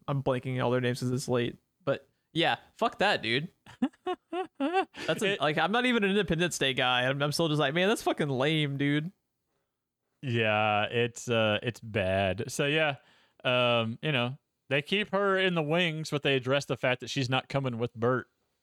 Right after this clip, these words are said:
Speaker 1: Yeah,
Speaker 2: In,
Speaker 1: and they
Speaker 2: in
Speaker 1: address
Speaker 2: pretty
Speaker 1: the fact
Speaker 2: smart
Speaker 1: that,
Speaker 2: way.
Speaker 1: uh, yeah, th-, this smart ways for both, you know, Kevin Bacon's character and hers, you know, like, uh, they, they write them out in organic ways that make sense and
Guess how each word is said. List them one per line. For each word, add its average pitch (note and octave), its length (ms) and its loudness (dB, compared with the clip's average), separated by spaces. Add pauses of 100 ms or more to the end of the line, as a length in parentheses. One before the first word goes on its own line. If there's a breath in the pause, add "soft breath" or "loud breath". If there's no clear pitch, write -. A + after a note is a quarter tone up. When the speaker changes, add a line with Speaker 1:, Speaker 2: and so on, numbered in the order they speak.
(1700)
Speaker 1:
Yeah, E3+ 240 0
Speaker 2:
In, D#3+ 80 0
Speaker 1:
and D#3 100 0
they E3 120 2
Speaker 2:
in C#3 60 0
Speaker 1:
address D#3+ 160 2
Speaker 2:
pretty G#3 140 2
Speaker 1:
the G3+ 100 0
fact F#3 80 2
Speaker 2:
smart G3 180 0
Speaker 1:
that, E3 300 2
Speaker 2:
way. C#3 40 2
Speaker 1:
uh, A#2+ 320 2 (220)
yeah, D3 140 0
th-, C#3 240 -2
this C#3+ 220 -2
smart E3 380 -2
ways F#3 200 2
for F3 140 -2
both, D#3 400 0
you C3 160 0
know, C3 100 2
Kevin C3+ 260 0
Bacon's C3+ 280 0
character C3 340 0
and C#3 160 0
hers, A#2+ 480 -2
you B2 80 -2
know, A#2+ 220 0
like, B2 180 0
uh, A#2 180 0
they, B2 200 -2
they C3+ 180 0
write D3 220 0
them D3+ 120 -2
out D3+ 280 0
in C#3+ 160 0
organic C#3 580 0
ways C3+ 360 2
that B2 80 -2
make B2 180 -2
sense - 420 -4
and A#2 420 -2